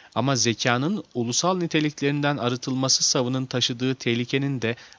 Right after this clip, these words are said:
daha az olmadığı kanısındayım. Bunu söylerken aynı zamanda Dostoyevski'nin düşüncesini de dile getiriyorum.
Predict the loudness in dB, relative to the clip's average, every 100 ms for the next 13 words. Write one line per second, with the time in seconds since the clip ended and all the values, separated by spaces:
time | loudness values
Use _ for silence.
0 | -2 -2 2 2 0 -2 -6 0 2 2
1 | 0 -4 -6 -8 -6 -6 -6 -10 -12 -14
2 | _ _ _ _ _ -20 -20 -20 _ _
3 | _ 0 2 4 4 4 2 2 0 2
4 | 2 4 4 4 2 2 2 2 2 2
5 | 0 0 0 0 -2 0 0 2 2 0
6 | 0 -2 -4 -4 -6 -6 -6 -8